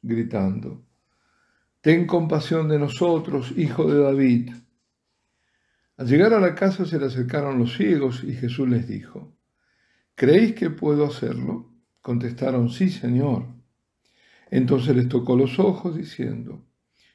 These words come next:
"Que os suceda conforme a vuestra fe". Y se les abrieron los ojos.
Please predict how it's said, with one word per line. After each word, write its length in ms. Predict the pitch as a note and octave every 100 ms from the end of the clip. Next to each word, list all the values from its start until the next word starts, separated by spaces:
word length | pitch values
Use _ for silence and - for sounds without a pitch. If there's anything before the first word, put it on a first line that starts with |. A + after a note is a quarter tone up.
| _
"Que 100 | C#3+
os 120 | C3
suceda 580 | C3 B2+ G3 B2 B2 A2+
conforme 680 | E3 C3+ A#2+ E3 G#3 G#3 F3
a 60 | C3+
vuestra 500 | C3+ D#3+ D#3+ D3 C#3+
fe". 420 | - - - - _ _ _ _ _ _ _ _ _ _ _
Y 120 | B2
se 120 | B2
les 220 | A2+ A#2
abrieron 380 | A2 A#2 B2+ A#2+
los 180 | A#2 -
ojos. 560 | E3+ - - - -